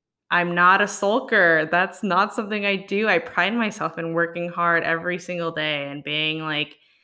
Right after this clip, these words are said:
that corny m-, person who work harder than everyone else in the room. Like, I don't know. Like, I, I pride myself. It's, it's annoying, but I,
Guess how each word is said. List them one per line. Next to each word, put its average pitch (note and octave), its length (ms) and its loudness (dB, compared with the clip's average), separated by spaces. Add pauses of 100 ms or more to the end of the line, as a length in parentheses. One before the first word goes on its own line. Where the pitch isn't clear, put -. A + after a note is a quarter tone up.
(800)
that - 300 -2
corny E3 480 -2
m-, D#3+ 340 -6 (460)
person E3+ 580 -2
who E3+ 480 -4
work G#3 260 -2
harder G3 560 -2
than G3 380 -6
everyone G3+ 500 -2
else F#3+ 360 -6
in G3+ 160 -4
the G3 100 -6
room. G3 500 -4
Like, F3+ 240 -2
I F#3+ 120 2
don't F#3 180 2
know. D#3 320 2
Like, F3 220 0
I, E3+ 420 2 (1300)
I F#3+ 240 4
pride F3+ 340 2
myself. D#3 320 -4
It's, - 300 -8
it's E3+ 180 -4
annoying, E3 640 0
but D#3 160 0
I, D3 360 0